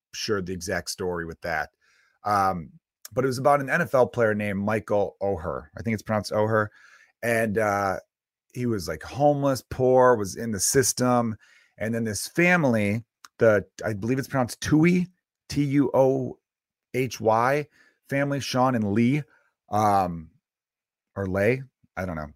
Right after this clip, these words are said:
They, uh, they, like, kinda take him in and they adopt him. And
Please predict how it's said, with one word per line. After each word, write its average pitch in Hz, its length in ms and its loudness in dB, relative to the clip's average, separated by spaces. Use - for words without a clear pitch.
They, 123 280 8
uh, 113 440 6
they, 120 160 -2
like, 113 160 2
kinda 110 220 -4
take 110 260 -4
him 110 120 -2
in 170 240 2
and 107 280 -4
they 90 160 -4
adopt 143 480 -2
him. 143 280 0
And 92 460 -6